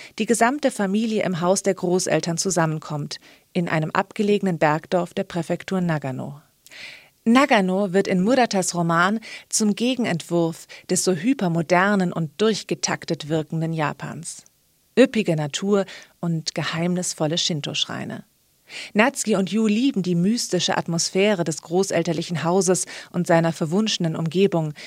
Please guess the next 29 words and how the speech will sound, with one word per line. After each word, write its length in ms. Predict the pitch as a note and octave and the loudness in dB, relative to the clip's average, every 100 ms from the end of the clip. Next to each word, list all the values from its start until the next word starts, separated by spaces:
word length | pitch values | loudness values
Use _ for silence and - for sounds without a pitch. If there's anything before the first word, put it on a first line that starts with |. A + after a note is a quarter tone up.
| - - | -12 -2
den 160 | E3 D#3+ | 0 2
Duft 280 | A3 - | 0 0
von 140 | - D#3+ | -4 0
Räucherstäbchen 920 | D#3 E3+ G3+ F#3 - F3+ F3 - F3 | 4 4 4 0 2 4 4 2 -4
auf 100 | D#3+ | -2
dem 160 | E3+ D#3 | -4 0
Ahnenaltar 800 | D#3+ F3 G3 F3 E3+ F#3 F3+ G#3 - - - _ | 2 4 2 0 0 0 0 -2 -8 -20 -20 _
und 240 | A#3 D4 C4 | 0 0 0
den 180 | B3 A3+ | 0 0
geheimnisvollen 880 | G3 F#3+ G#3+ B3 C4 - A3 G#3+ | 0 2 2 0 -4 -4 0 0
Raum, 420 | F3+ D#3 E3+ G3+ A3+ - - - | 0 0 2 0 -4 -12 -10 -2
in 140 | G#3 | 2
dem 160 | G#3 G3+ | 2 -2
früher 440 | - A3+ A3 G#3+ | -4 0 2 2
Seidenraupen 800 | G3+ A3 C4+ G3 D#3 C#3+ C#3 D3+ | 0 -2 0 -2 -2 -2 -4 -6
gezüchtet 640 | C#3+ - - - D3 - | -6 -4 -6 -6 -12 -8
wurden. 340 | D3 - D#3+ - _ _ _ - - - - _ | -8 -8 -12 -14 _ _ _ -20 -20 -20 -20 _
Doch 160 | B3 G#3+ | 2 6
Natskis 560 | B3 D4+ - C4 C4 - | 4 4 0 -2 -2 -2
und 160 | G3 | 0
Yus 260 | G3+ B3 - | 0 0 -2
Freundschaft 720 | F3 F3 F3+ F#3+ G#3+ G#3+ - | 2 2 2 2 0 -2 -2
artet 420 | G#3 G3+ A3 B3+ - | 2 4 2 0 0
in 80 | |
den 180 | A#3 G#3+ | 0 2
Augen 300 | F#3 F#3 F#3+ | 2 2 2
der 100 | G#3+ | 0
Erwachsenen 640 | - F3+ D#3+ - - A3 - | 2 0 -2 -2 -2 -2 -2
aus. 540 | F3+ C#3+ - - - | -4 -4 -8 -12 -14